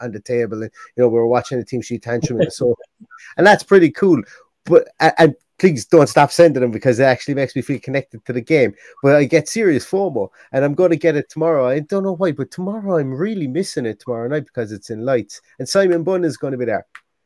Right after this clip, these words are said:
Love it, Simon. Simon, keep us updated. And if you can tune into the Team Sheet Tantrum tomorrow, let us know what the atmosphere is like, because I always want,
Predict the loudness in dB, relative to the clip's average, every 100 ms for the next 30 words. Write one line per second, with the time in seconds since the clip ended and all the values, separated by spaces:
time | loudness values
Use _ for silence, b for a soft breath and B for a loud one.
0 | _ -2 0 0 -2 -4 -8 -6 -8 -12
1 | -6 -4 -4 -4 -6 -2 -2 -2 -6 -6
2 | -8 -10 -4 -4 -4 -6 -8 -10 -14 -12
3 | -12 -10 -12 -10 -12 -14 -18 -12 -10 -8
4 | -8 -6 -4 -4 -2 -6 -6 -14 -16 -16
5 | -12 -12 -12 -16 -12 -8 -4 0 0 0
6 | -4 -4 -4 -4 -8